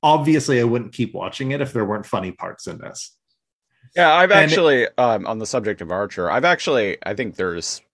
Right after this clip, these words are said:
Speaker 2: I think I might be a season or two behind, but I've actually watched, I think, up to, like, all the way up to, like, season nine or something like that. So, um, so, so I'm not, I'm not shit-talking Archer. That's all, that's all I'm saying. <laughs>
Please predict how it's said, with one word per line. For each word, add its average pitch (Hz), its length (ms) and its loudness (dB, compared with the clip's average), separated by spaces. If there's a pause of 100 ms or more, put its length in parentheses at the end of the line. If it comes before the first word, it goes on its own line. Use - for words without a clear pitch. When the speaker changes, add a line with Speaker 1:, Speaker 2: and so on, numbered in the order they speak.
Speaker 2:
I 95 40 -4
think 92 140 -2
I 87 60 -2
might 82 200 -8
be 85 120 -8
a 80 60 -8
season 90 360 -8
or 87 80 -8
two 95 180 -6
behind, 92 500 -4
but 92 80 -4
I've 147 120 4
actually 220 320 2
watched, 104 440 0
I 92 80 -4
think, 95 200 -8
up 92 200 -4
to, 104 120 -4
like, 95 200 -2
all 117 200 4
the 110 80 0
way 101 140 0
up 104 140 -2
to, 98 100 -10
like, 82 180 -8
season 82 400 -8
nine 76 360 -6
or 62 80 -10
something - 300 -14
like - 160 -14
that. 50 260 -8
So, 90 380 -6 (500)
um, 82 360 -8 (1080)
so, - 340 2 (300)
so 160 260 4
I'm 208 240 6
not, 180 380 2 (800)
I'm 143 140 2
not 180 180 2
shit-talking 143 540 0
Archer. 95 440 -4 (200)
That's - 160 -10
all, 101 260 -2
that's - 120 -16
all 107 180 2
I'm 101 100 -2
saying. - 320 -10
<laughs> - 60 -20